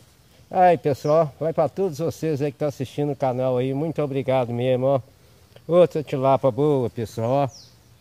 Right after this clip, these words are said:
Obrigado mesmo, meus amigos. A cada um de vocês mesmo, viu? Muito obrigado mesmo. Pessoal, e quem puder tá rodando a playlist lá pelas rodas pra mim, vou agradecer muito, viu, meus amigos?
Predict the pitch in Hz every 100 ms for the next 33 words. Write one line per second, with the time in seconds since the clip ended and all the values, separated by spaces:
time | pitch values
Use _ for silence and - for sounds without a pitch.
0 | _ - 139 143 165 170 147 165 165 147
1 | 127 123 117 110 120 165 170 160 156 127
2 | 139 - 143 127 120 131 127 113 160 190
3 | 156 151 139 135 131 131 117 123 127 113
4 | - _ _ _ _ - - 175 180 185
5 | 165 180 175 165 160 156 160 143 143 117
6 | 143 131 139 139 139 127 117 135 - 127
7 | 131 127 120 90 120 123 - 120 117 143
8 | 147 156 151 139 117 - 165 139 151 135
9 | 175 151 117 117 101 90 95